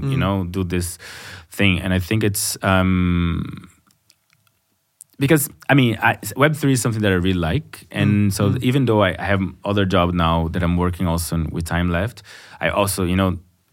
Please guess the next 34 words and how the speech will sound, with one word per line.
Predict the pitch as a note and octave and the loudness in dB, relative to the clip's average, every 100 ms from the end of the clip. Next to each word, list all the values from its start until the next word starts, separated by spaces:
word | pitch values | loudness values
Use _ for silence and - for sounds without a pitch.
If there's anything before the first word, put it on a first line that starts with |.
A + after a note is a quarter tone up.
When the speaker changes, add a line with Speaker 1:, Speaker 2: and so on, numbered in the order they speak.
| - | -6
Speaker 1:
I'm | F2 | -4
still, | E2+ G#2 F#2 - | 0 0 0 -2
you | E2 | -4
know, | E2 D#2+ | -2 -2
very | F2 E2 C#2+ | 0 -2 -2
active | D2+ E2+ D#2 D#2+ | -6 -8 -8 -6
in, | F2 E2 D#2 D#2 | -4 -2 -4 -4
in, | F2 | -4
Speaker 2:
Yeah. | D#2+ D#2+ | -4 -4
Speaker 1:
in | E2 D#2+ | -4 -4
Refi | F#2 D#2 D2 | -4 -4 -6
Lisboa, | C#2+ C#3 C#3 B2 B2 A#2+ - | -4 0 2 2 0 -2 -4
even | F2+ | -4
Speaker 2:
Sure. | F2+ | -2
Speaker 1:
though | F2+ F2 | -2 -2
it's | E2 F2+ | -4 -4
not, | E2+ D#2+ | -4 -2
like, | D2+ D#2 F2 | -6 -8 -4
my | D#2+ D2+ | -4 -2
money-making | D#2+ F#2+ G2+ E2 D#2+ D#2+ F#2 F#2+ | -2 0 0 0 -4 -4 -4 -2
Speaker 2:
Yeah. | A2 | 0
Speaker 1:
job, | - B2+ A#2+ - | 2 0 -4 -8
Speaker 2:
Yeah. | C#3 B2+ | -4 -2
Speaker 1:
Positive | F3+ G#2 G2+ F#2+ E2 | 2 2 2 -4 -2
Blockchain. | F#2 F2 - F#2 F#2 E2+ | -2 -4 -4 0 0 0
So | F2 E2 D#2+ - - | -2 -2 -4 -12 -16
for | - F#2 | -4 0
me, | G#2+ G#2 G#2 A2 | 2 0 -2 -4
it's | G2 - | -4 2
always | F#2+ F2 | 2 2
important | F2+ E2+ F2+ E2+ E2+ - | -2 -2 -2 0 0 -2
to, | F2 | -2
you | D#2+ D#2+ E2+ | -2 -2 -2
know | F2 F2+ E2 | 0 0 -2